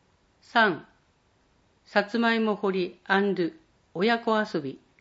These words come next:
inナジョモンに参加してみませんか。子育て支援センター、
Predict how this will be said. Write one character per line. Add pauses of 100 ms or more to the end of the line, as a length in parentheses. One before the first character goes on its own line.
in
ナ
ジ
ョ
モ
ン
に
参
加
し
て
み
ま
せ
ん
か。 (1160)
子
育
て
支
援
セ
ン
タ
ー、